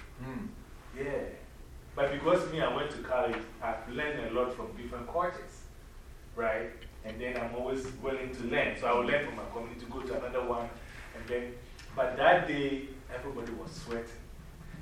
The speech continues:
Speaker 2: The man, then the man said, "You are all small boys." <laughs>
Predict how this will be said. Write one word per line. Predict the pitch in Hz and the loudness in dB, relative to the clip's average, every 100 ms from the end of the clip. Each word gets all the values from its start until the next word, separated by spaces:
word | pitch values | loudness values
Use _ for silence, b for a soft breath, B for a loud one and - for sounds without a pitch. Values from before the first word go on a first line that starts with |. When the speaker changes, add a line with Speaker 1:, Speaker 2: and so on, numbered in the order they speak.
| - | -2
Speaker 2:
The | 156 | 0
man, | 175 175 175 | 2 0 2
then | 160 165 170 | 6 8 8
the | 175 | 2
man | 180 180 | 2 0
said, | 156 - | -4 -6
"You | - 143 | -6 -4
are | 131 | -2
all | 131 131 127 | 0 -2 -6
small | 113 110 - | -6 -6 -6
boys." | - - - - - - | -10 -12 -14 -14 -10 -2
<laughs> | 202 - 233 - | 2 2 2 2